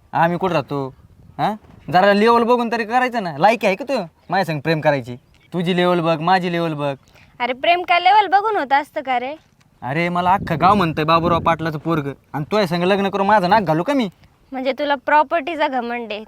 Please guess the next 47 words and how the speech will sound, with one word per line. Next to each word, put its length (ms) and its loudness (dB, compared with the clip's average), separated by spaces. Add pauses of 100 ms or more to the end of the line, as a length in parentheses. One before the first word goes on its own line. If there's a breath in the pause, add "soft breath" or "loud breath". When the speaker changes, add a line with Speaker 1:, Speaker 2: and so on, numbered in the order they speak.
Speaker 2:
तुला 180 0
माझं 340 0
काहीच 240 0
नाही 200 -8
पडलेलं. 380 -2
एवढ्या 380 0
एक 240 0
वर्षापासून 600 -2
मी 80 -6
तुझ्या 260 -2
मागं 280 -2
आहे, 200 -4 (380 soft breath)
एवढं 280 0
तुला 160 2
प्रेम 360 0
करते, 440 0 (440 soft breath)
माझ्यावानी 440 4
प्रेम 280 2
करणारी 440 -2
तुला 140 0
भेटणार 520 -2
पण 100 0
नाही. 240 -2 (520)
Speaker 1:
ते 180 -6
नका 180 -2
सांगू 260 0
मला. 260 -2 (400)
आणि 120 -6
तू 60 -2
काय 140 2
एका 160 2
संग 140 0
हिंडते 340 2
का? 140 0 (140)
त्यांच्या 240 0
याच्या 180 -2
संग 240 -2
गाडीवर 260 4
हिंड, 220 -2
त्या 100 2
संग 220 -2
गाडीवर 280 4
हिंड, 220 -4 (200)
आणि 120 2
लागली 240 4
माया 200 2
मागं. 260 -4